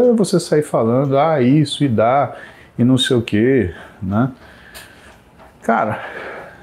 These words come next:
tem que entender o seguinte, tudo dá pra fazer. Dá pra você tomar caju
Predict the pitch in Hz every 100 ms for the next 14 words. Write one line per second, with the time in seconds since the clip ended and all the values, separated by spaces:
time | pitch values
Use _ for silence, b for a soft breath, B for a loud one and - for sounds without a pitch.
0 | B 160 170 185 185 208 - 208 185 117
1 | - - - - _ B B B - -
2 | 285 294 226 - 123 104 85 - - -
3 | - - - - _ - _ _ - -
4 | _ - - - - - _ - - -
5 | - - - _ - - - - - _
6 | _ - - - - - - - - -
7 | - - B B B B - 85 - -
8 | - 131 120 123 107 127 110